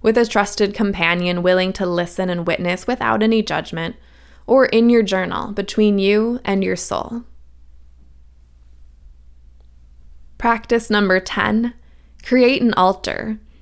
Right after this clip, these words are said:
for those loved ones that have already passed. This might include photos,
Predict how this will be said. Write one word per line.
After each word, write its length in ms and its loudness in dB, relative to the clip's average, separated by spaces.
for 100 2
those 240 4
loved 320 2
ones 280 0
that 60 0
have 120 0
already 420 4
passed. 640 -8
This 180 -2
might 220 2
include 480 4
photos, 840 2